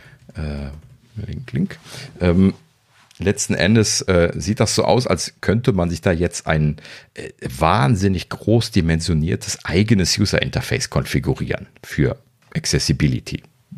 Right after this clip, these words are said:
äh, Zwecke. Ne? Also man sieht hier,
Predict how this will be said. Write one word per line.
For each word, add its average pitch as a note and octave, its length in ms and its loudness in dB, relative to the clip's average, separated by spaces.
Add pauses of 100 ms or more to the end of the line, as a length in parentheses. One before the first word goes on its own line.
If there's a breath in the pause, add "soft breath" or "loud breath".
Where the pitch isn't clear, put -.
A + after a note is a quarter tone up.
(300)
äh, A#2+ 200 -2 (300)
Zwecke. - 440 -4 (340)
Ne? D3+ 140 6 (380 loud breath)
Also D#2 180 2
man D2+ 160 4
sieht B2 240 0
hier, F#2 280 2